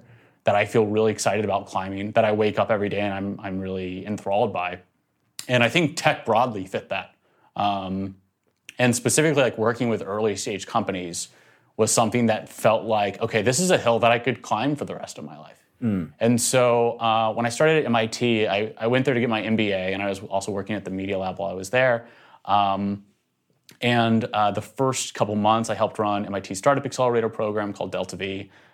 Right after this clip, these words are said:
Speaker 1: uh, and really worked with a lot of these founders. It was the first time I was working with founders.
Speaker 2: Can you, can you paint the picture for us a little bit? Like, what's it like to be on M I T's campus? What was the Media Lab like? I, I think there's, you know,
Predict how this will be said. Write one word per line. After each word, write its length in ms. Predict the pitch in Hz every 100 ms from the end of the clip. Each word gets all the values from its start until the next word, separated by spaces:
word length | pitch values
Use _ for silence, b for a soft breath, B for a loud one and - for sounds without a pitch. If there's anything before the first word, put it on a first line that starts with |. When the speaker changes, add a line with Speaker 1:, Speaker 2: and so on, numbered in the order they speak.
| b
Speaker 1:
uh, 40 | 98 98 98
and 160 | 110 107
really 200 | 131 139
worked 320 | 104 107 113
with 120 | 113
a 40 | 101
lot 280 | 98 98 101
of 40 |
these 160 | 92 92
founders. 600 | 90 92 92 90 90 -
It 180 | - 156
was 80 | 139
the 80 | 131
first 220 | 143 123
time 80 | 123
I 80 | 110
was 100 | 101
working 240 | 101 -
with 100 | 92
founders. 300 | 90 - - - -
Speaker 2:
Can 160 | 147
you, 380 | 147 151 147 139
can 140 | - 135
you 100 | 139
paint 260 | 120 131
the 80 | 127
picture 400 | 123 98 - 110
for 240 | 101 107
us 140 | 101 -
a 80 | 101
little 240 | 98 98
bit? 160 | 95 104
Like, 160 | 104
what's 220 | 98 -
it 100 | 131
like 320 | 101 98 95 92
to 80 | 98
be 120 | 95
on 140 | 92
M 180 | 92 95
I 140 | 92
T's 280 | 87 - 87
campus? 640 | - - 101 98 101 95 101
What 180 | 104
was 160 | 107 101
the 60 | 98
Media 400 | 95 95 98 95
Lab 320 | 92 90 87
like? 260 | 98 90
I, 220 | 95 95 B B B
I 100 | 110
think 260 | 104 120 107
there's, 420 | 107 98 92 -
you 80 | 113
know, 280 | 87 69